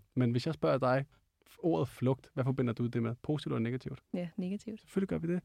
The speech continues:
Speaker 2: Mm.
Speaker 1: Men hvis flugt er et tegn på overlevelse, hvad så?
Speaker 2: Mm.
Speaker 1: Så er det positivt
Speaker 2: Ja.
Speaker 1: at, at kunne flygte.
Speaker 2: Ja.
Speaker 1: Så hvorfor er det, vi ikke må f-,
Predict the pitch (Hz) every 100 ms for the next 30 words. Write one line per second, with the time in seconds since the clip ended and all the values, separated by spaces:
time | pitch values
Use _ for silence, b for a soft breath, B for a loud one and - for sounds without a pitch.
0 | 208 190 180 165 147 143 - - 165 196
1 | - - _ _ - 151 131 123 - _
2 | - 131 - 147 147 - 143 160 127 -
3 | 127 _ _ _ _ 143 147 151 - _
4 | _ - 214 202 180 180 180 _ 196 156
5 | 185 202 - - _ - 196 - 151 -
6 | 151 - 143 120 - 139 - 127 b b
7 | 185 - 165 180 185 170 160 170 175 147